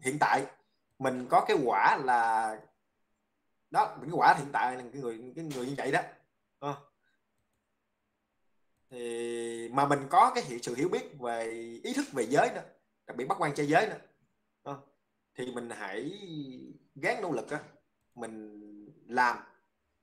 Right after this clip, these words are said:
làm, mình làm cái vun bồi, các mình vun bồi cái, cái, cái, cái giới này nè, làm cho sư, làm cho thường xuyên, làm liên tục cho sư. Bởi vì sao? Bởi vì, cái quả ngày hôm nay á, là mình phải hiểu là trong, do trong cái nhân á,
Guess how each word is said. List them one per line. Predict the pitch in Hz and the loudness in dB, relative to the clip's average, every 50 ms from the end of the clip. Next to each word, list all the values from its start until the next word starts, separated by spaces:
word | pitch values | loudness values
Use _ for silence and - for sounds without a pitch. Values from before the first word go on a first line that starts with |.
| _ _ _ _ _ _ | _ _ _ _ _ _
làm, | 117 117 117 117 113 110 113 | -4 -4 -4 -4 -4 -10 -12
mình | 110 110 110 110 110 | -12 -12 -12 -10 -4
làm | 120 120 117 - | -4 -4 -2 -4
cái | - 123 | -6 -6
vun | 135 135 135 | -6 -6 -2
bồi, | 120 113 107 107 107 104 104 - - | -2 0 0 0 -2 -6 -10 -10 -10
các | 165 170 - 143 | -10 -10 -10 -12
mình | 131 123 123 120 117 110 113 | -14 -14 -12 -12 -12 -12 -10
vun | 120 127 135 | -12 -6 -4
bồi | - 208 208 214 208 | -2 -2 -2 -2 -4
cái, | 160 151 - | -8 -8 -8
cái, | 165 160 | -12 -12
cái, | - 156 151 143 | -10 -10 -10 -8
cái | 151 147 147 143 143 139 | -8 -8 -8 -8 -6 -4
giới | 147 156 185 | -2 -2 -2
này | 190 139 | -2 -4
nè, | 110 98 - - _ _ _ _ _ | -8 -10 -14 -20 _ _ _ _ _
làm | 120 113 - - | -8 -8 -6 -6
cho | 135 | -6
sư, | - 147 131 131 | -4 -2 -2 0
làm | 123 117 107 - - | 0 0 0 0 -4
cho | 135 127 | -6 -6
thường | - 123 110 104 | -6 -6 -8 -4
xuyên, | - 147 147 139 131 | -2 0 0 0 -2
làm | 117 117 110 | -6 -8 -2
liên | 120 143 139 | -2 -2 -2
tục | 143 - - | -2 -6 -6
cho | - - | -4 -4
sư. | 139 131 131 - - - _ _ _ _ _ _ _ _ | -4 -4 -4 -8 -14 -20 _ _ _ _ _ _ _ _
Bởi | - 135 | -6 -4
vì | 143 135 117 | -4 -2 -2
sao? | - 143 139 - - - - - - _ _ - - _ _ _ _ | 4 6 6 6 6 2 -4 -16 -20 _ _ -20 -20 _ _ _ _
Bởi | - 120 151 | -2 -2 0
vì, | 147 139 127 123 120 117 117 113 113 110 - _ _ _ _ _ _ _ _ _ _ _ _ _ _ _ _ 131 127 123 120 117 113 _ _ _ _ _ _ _ _ _ _ _ | 2 2 2 2 2 0 -2 -6 -10 -14 -16 _ _ _ _ _ _ _ _ _ _ _ _ _ _ _ _ -20 -20 -20 -20 -20 _ _ _ _ _ _ _ _ _ _ _ _
cái | 220 220 147 | -2 -2 0
quả | 135 - - 175 | 2 4 4 2
ngày | - 123 | 2 0
hôm | 127 143 147 | -2 -2 0
nay | 147 143 143 160 | 0 0 0 -2
á, | 165 151 147 - - _ _ _ _ _ _ _ _ | -4 -6 -10 -16 -20 _ _ _ _ _ _ _ _
là | 117 107 113 113 | -12 -4 -4 -4
mình | 113 110 - | -4 -4 -6
phải | 160 160 | -4 -4
hiểu | - 101 110 156 180 | -4 -4 -4 -6 -6
là | 131 110 104 - | -6 -8 -8 -8
trong, | 139 131 135 135 135 135 139 | -10 -10 -10 -12 -12 -2 0
do | 143 143 143 | 0 2 2
trong | 143 - | 0 -4
cái | - 170 165 | -6 -4 0
nhân | 160 160 156 156 156 | 2 2 2 2 0
á, | 165 | -4